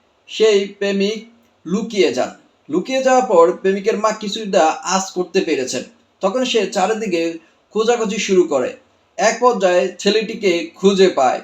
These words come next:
খুঁজে পেয়ে পায়ের জুতা দিয়ে তাকে জামাই আদর করেছে আগা হইতে মাথা পর্যন্ত।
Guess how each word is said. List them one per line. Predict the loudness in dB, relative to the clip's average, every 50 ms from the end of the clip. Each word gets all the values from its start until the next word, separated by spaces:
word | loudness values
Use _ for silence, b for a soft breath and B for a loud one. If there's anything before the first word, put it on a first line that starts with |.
| -10 0
খুঁজে | 2 2 2 4 2 -2 -2 0
পেয়ে | 2 4 4 4 4 2 -2 b b b b b b b b b b b b b _ _
পায়ের | 0 2 4 6 6 4 2 -2 -4
জুতা | -8 -10 -4 2 2 2
দিয়ে | 2 2 0 0 0 2 0 0 -2 -4 -8 -14 -8 _
তাকে | -4 -2 0 -2 -2
জামাই | 0 2 2 4 4 4 4 4
আদর | 4 4 2 2
করেছে | 0 0 -2 -2 -2 -2 0 0 0 0 0 -2 -2 -2
আগা | 0 0 4 4 4 4
হইতে | 4 2 -2 -4 -4
মাথা | -2 -2 -2 0 2 2 2
পর্যন্ত। | 4 2 0 0 0 -2 -4 -4 -4 -6 -8 -8 -8